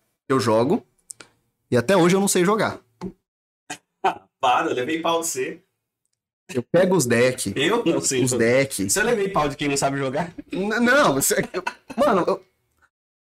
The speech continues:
Speaker 1: você conhece o... Eu, eu não vou citar o nome, mas você conhece o João, que andava com a gente no
Speaker 2: Sim,
Speaker 1: Magic e
Speaker 2: claro.
Speaker 1: tal.
Speaker 2: Sim, sim.
Speaker 1: Inclusive, é uma das surpresas, enfim, vou ficar quietinho, depois a gente conversa. <laughs> É, essa pessoa, a gente foi jogar um torneiozinho,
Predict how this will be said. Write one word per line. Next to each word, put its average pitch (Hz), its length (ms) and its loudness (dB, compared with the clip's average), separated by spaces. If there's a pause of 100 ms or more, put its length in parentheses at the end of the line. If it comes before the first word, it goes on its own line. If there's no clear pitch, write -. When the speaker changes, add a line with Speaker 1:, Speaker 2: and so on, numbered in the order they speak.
Speaker 1:
você - 280 -8
conhece 254 400 2
o... 208 120 4
Eu, 196 200 4
eu 196 100 0
não 202 80 0
vou 226 80 -2
citar 214 240 -2
o 190 60 -2
nome, 175 300 0
mas 156 280 -4
você 185 100 -6
conhece 185 320 -4
o 180 60 -4
João, 151 400 -2 (680)
que 127 60 -8
andava 123 200 -4
com 135 60 -8
a 131 60 -6
gente 123 220 -8
no 117 60 -6
Speaker 2:
Sim, 135 80 -2
Speaker 1:
Magic 151 160 -2
e - 40 -4
Speaker 2:
claro. 120 160 -4
Speaker 1:
tal. 98 240 -6
Speaker 2:
Sim, 104 180 -8
sim. 90 220 -12 (720)
Speaker 1:
Inclusive, 147 640 -6
é 139 120 -4
uma 147 200 -4
das 147 160 -6
surpresas, 117 540 -10
enfim, 117 420 -12
vou 107 80 -12
ficar 117 160 -14
quietinho, 113 420 -12
depois 113 320 -12
a 113 180 -10
gente 110 240 -10
conversa. - 560 -6 (380)
<laughs> 180 240 -10
É, 131 460 -4
essa 180 200 -4
pessoa, 180 540 -2
a 123 40 -4
gente 139 160 -10
foi 160 180 -6
jogar 151 180 -6
um 143 80 -6
torneiozinho, 135 840 -6